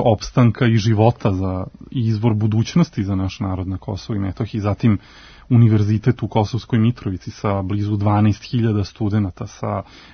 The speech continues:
nekoliko hiljada studenata koji žive u studentskom gradu u Kosovskoj Mitrovici, zaista to čini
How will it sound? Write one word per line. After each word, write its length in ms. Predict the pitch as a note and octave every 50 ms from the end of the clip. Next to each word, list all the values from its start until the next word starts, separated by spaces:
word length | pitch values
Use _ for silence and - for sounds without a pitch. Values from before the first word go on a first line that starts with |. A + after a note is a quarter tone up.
| _
nekoliko 480 | - A2+ G#2+ A2 - B2 A2+ G#2 - A2
hiljada 440 | - - - D#3 E3 E3+ D3+ B2 A#2+
studenata 580 | - - - B2+ A#2+ C3 C#3+ B2+ A2 - -
koji 200 | G#2+ - B2+ A#2
žive 240 | G#2+ G2+ A2+ A#2 B2
u 80 | B2 A2
studentskom 640 | - - - A#2 A2+ B2+ C3 B2+ - - A#2 A2
gradu 400 | G#2 G#2 G#2+ G#2+ A#2 B2+ A#2+ G#2+
u 80 | G2 F#2
Kosovskoj 560 | - - - G#2 - - G#2+ - - - G#2+
Mitrovici, 640 | G2+ G2+ G2 - - A#2 G#2+ G#2+ G#2 - - A#2 G2+ - - - - - - - - - - - -
zaista 380 | A2+ G2+ G2 G2 F#2 - - A2+
to 120 | - -
čini 460 | - - B2+ A2+ A#2+ A#2+ A#2 A#2 A#2+